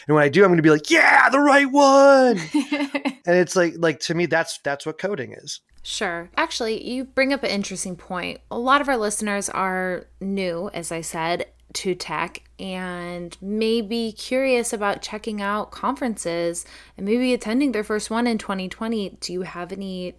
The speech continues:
Speaker 2: tips for newbies when it comes to finding a good conference to check out or applying to scholarships, things like that?
Speaker 1: Uh,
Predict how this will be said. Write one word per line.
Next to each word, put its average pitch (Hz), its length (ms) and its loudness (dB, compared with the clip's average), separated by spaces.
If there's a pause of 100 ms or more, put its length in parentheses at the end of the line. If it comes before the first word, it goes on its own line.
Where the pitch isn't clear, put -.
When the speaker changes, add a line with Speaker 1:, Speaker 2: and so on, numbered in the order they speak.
Speaker 2:
tips - 320 -8
for 214 120 -2
newbies 208 720 -4
when 185 120 -6
it - 100 -10
comes 302 320 -6
to 180 480 0
finding 277 400 2
a 247 80 2
good 208 180 0
conference 190 500 -4
to 190 80 -6
check 180 280 -8
out 170 220 0
or 175 360 -2
applying 214 360 -2
to 226 60 0
scholarships, 240 840 -2
things 220 240 -2
like 190 160 -2
that? 226 260 2 (120)
Speaker 1:
Uh, 175 240 8